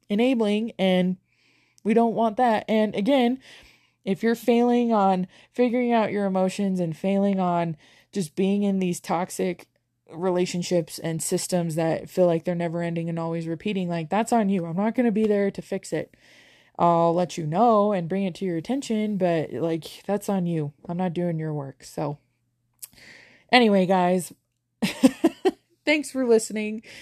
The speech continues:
Thanks for going on this tangent journey with me. I'm glad to be podcasting a little bit again here. I'm gonna try to be more regular with bringing good content for you. I'm gonna try to have the hubby back on. I'm gonna try to maybe have, um, somebody else out on the podcast again, because,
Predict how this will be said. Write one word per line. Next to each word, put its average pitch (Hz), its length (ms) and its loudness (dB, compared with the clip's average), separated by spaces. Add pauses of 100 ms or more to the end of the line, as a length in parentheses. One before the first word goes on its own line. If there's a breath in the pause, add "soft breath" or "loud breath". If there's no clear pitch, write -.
(240 loud breath)
Thanks 254 220 2
for 269 140 2
going 226 280 4
on 214 120 2
this 208 160 -2
tangent 190 500 -2
journey 185 320 -2
with 175 200 -4
me. 175 240 -4
I'm 160 140 -6
glad 196 420 0
to 196 120 -2
be 190 260 -2
podcasting 180 840 -4
a 180 40 -2
little 180 220 -2
bit 175 160 0
again 175 340 -2
here. 180 340 -4
I'm - 300 -20 (120)
gonna 170 40 -2
try 190 280 2
to 196 80 2
be 196 160 0
more 185 240 0
regular 185 500 2
with 180 220 0 (100)
bringing 170 440 -4 (760 loud breath)
good 208 240 6
content 185 600 -4
for 190 200 -6
you. 180 420 0
I'm 160 160 -4
gonna 165 160 -6
try 180 220 -2
to 175 60 0
have 170 240 -2
the 165 100 -2
hubby 170 280 0
back 170 280 -4
on. 170 320 -2
I'm 160 100 -10
gonna 175 160 -6
try 196 240 -4
to 196 80 0
maybe 185 280 0
have, 185 640 -2
um, 170 400 -6
somebody 170 340 -2
else 247 360 0
out 240 220 2
on 226 140 0
the 226 60 -2
podcast 220 560 -4
again, 220 320 -2
because, 180 500 -2